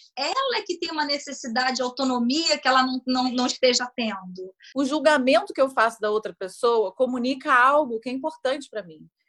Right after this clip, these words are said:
Speaker 2: Se eu chamo uma pessoa de autoritária e mandona, o que que é importante pra essa pessoa? O que que vocês acham?
Speaker 1: Ele quer ter autonomia, né?
Speaker 2: Ele quer ter voz, ele quer ter autonomia. Será que essa pessoa que tá chamando esse chefe de autoritário, não é ele que quer as coisas do jeito dele?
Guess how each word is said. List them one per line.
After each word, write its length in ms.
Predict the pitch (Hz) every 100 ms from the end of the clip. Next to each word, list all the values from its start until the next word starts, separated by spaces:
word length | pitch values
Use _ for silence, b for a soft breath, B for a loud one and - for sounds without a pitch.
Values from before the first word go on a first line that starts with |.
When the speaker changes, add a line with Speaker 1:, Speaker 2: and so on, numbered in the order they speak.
| _
Speaker 2:
Se 120 | - 302
eu 80 |
chamo 240 | 339 381 440
uma 140 | 415
pessoa 360 | 339 320 - 220
de 80 | 214
autoritária 720 | 208 208 202 208 233 247 233
e 40 |
mandona, 760 | 208 208 196 185 240 277 233 190
o 80 | 208
que 140 | 440
que 100 | 453
é 60 | 440
importante 500 | 381 - 262 254 254
pra 80 |
essa 160 | 233 220
pessoa? 460 | 220 214 185 180 180
O 20 |
que 120 | 269
que 60 | 262
vocês 200 | 262 202
acham? 360 | 170 170 - 165 220
Speaker 1:
Ele 160 | 214
quer 160 | - 185
ter 80 | 190
autonomia, 720 | 190 226 254 349 269 247 240
né? 220 | 226 233 - -
Speaker 2:
Ele 160 | 226
quer 100 | -
ter 120 | - 262
voz, 720 | 214 226 226 233 - - _ -
ele 160 | 190
quer 140 | 175 190
ter 100 | 190
autonomia. 800 | 190 208 233 233 226 220 202 - b b
Será 340 | - 339 381 466
que 140 | 339
essa 220 | 294 320
pessoa 340 | 254 240 240 226
que 60 |
tá 100 | 226
chamando 360 | 220 214 208 208
esse 120 | 208 202
chefe 240 | 214 202
de 80 | 190
autoritário, 680 | 185 175 170 214 208 185
não 180 | 202 254
é 80 | 247
ele 240 | 262 269
que 140 | 247 226
quer 140 | 208
as 100 | 196
coisas 300 | - 185 180
do 100 | 180
jeito 260 | 180 180 160
dele? 480 | 202 190 165 160